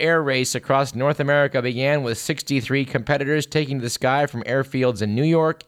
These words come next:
and California. On October eighth in nineteen sixty-seven, a Bolivian guerrilla force,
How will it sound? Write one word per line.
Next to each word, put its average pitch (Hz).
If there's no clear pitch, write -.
and 131
California. 110
On 107
October 117
eighth 131
in 113
nineteen 135
sixty-seven, 135
a 107
Bolivian 127
guerrilla 120
force, 107